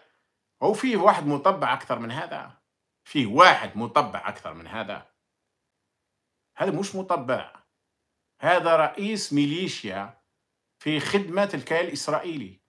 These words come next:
نتنياهو قبل ثلاث أسابيع قالها، قال: "نحن نحمي عباس والسلطة الفلسطينية لأنهم في خدمتنا، في خدمتنا، راهم في خدمتنا، إنهم يخدموننا".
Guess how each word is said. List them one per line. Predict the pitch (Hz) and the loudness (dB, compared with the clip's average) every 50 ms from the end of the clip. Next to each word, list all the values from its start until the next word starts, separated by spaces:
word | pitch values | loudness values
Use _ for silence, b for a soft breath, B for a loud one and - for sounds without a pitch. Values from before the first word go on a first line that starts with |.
| _ _ - | _ _ -8
نتنياهو | 131 127 - 151 139 156 170 175 151 | -6 -4 -2 0 2 2 2 2 0
قبل | 139 - 151 143 | 0 -2 -2 -4
ثلاث | - - 175 170 - | -4 -6 -8 -6 -6
أسابيع | 143 - - 156 156 170 | -8 -8 -8 -8 -8 -10
قالها، | - - - 165 143 - 95 90 - b b b b b b b | -6 -2 0 0 0 0 -2 -10 -14 b b b b b b b
قال: | - 185 196 196 202 208 202 180 170 | 10 12 12 12 12 12 10 6 4
"نحن | 185 214 202 - - 165 160 170 165 156 151 151 165 | 6 6 6 4 2 -4 -2 -2 0 0 2 2 4
نحمي | 190 185 - - - 156 170 180 | 4 2 2 0 -4 -6 -4 -2
عباس | 160 - 131 127 117 107 107 170 190 214 240 262 214 - - - - - _ _ _ _ _ _ - | -2 0 -2 -2 -2 0 2 6 6 6 6 6 2 -2 -8 -10 -12 -16 _ _ _ _ _ _ -8
والسلطة | - 151 147 - - 208 196 196 185 | -6 -6 -4 -2 0 0 2 4 4
الفلسطينية | 180 - - 170 160 143 - - 180 202 220 214 | 4 4 2 -4 -4 -4 -6 -4 -2 0 2 2
لأنهم | 190 175 - 165 175 196 208 214 220 202 | 2 2 2 0 2 2 2 4 2 2
في | - - 156 143 | 0 0 0 0
خدمتنا، | - - - 170 147 131 139 143 180 226 233 233 - 160 151 156 202 214 196 - - | 0 0 -2 -2 0 0 4 6 8 8 8 6 2 -2 2 6 8 8 8 6 4
في | - - 139 | -2 -4 -4
خدمتنا، | - - 165 147 143 180 214 208 - 143 127 101 76 - - _ _ _ _ _ _ _ _ _ _ _ _ _ _ _ _ - | -2 -2 -2 2 6 6 6 6 6 0 -2 -2 -4 -10 -14 _ _ _ _ _ _ _ _ _ _ _ _ _ _ _ _ 6
راهم | 139 170 175 180 185 | 10 10 10 10 8
في | - 165 | 4 0
خدمتنا، | 139 - 190 160 151 190 262 - - - 120 - - - _ _ _ _ _ _ _ _ _ _ _ _ _ _ _ _ _ _ - | 2 2 2 2 4 2 2 2 0 -4 -6 -6 -8 -14 _ _ _ _ _ _ _ _ _ _ _ _ _ _ _ _ _ _ -2
إنهم | 147 170 190 202 208 208 | 4 6 8 8 10 10
يخدموننا". | 214 - 147 147 156 180 190 226 302 359 359 339 269 185 127 87 - - | 10 8 8 6 0 2 4 6 6 8 10 10 8 8 6 0 -6 -10